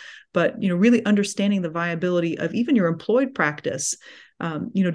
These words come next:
don't look at those numbers by face value. You have to understand the numbers behind those to see if you have a sustainable job,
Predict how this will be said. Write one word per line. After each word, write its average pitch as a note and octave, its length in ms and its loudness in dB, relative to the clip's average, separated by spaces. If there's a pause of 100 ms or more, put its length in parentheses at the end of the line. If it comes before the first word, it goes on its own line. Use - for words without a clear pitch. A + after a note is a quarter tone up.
don't A3+ 180 0
look A3 140 0
at G#3 60 -4
those F3 180 -2
numbers F#3 380 0
by E3 120 -4
face E3 300 -4
value. F3 380 0
You D#3 80 -6
have F3 240 -6
to E3+ 180 -4
understand E3+ 460 -2
the E3 120 -4
numbers D#3 260 -4
behind G3 440 0
those D#3+ 240 2
to E3+ 80 -4
see E3+ 180 -4
if E3+ 120 -4
you F#3+ 80 -2
have F3+ 180 -2
a F3 60 -2
sustainable D3+ 520 -4
job, D3+ 480 -4